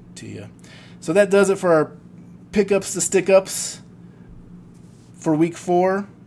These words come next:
And, yeah, let's, uh, let's see how some of these pan out. Now it's time for our Thursday night preview.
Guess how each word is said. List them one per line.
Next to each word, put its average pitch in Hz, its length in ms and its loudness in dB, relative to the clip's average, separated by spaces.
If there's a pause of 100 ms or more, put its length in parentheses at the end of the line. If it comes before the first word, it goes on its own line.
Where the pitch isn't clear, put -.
(100)
And, 135 580 -8 (880)
yeah, 165 280 -6 (120)
let's, 131 340 -10
uh, 135 420 -2 (200)
let's - 140 -16
see 156 160 -6
how 147 140 -4
some 151 180 -8
of 147 60 -6
these 139 120 -6
pan 151 220 -6
out. 165 180 -6 (4000)
Now 240 160 2
it's 214 100 -2
time 202 240 2
for 202 160 -4
our 180 60 0
Thursday 190 500 2
night 180 320 -4 (160)
preview. 185 720 -4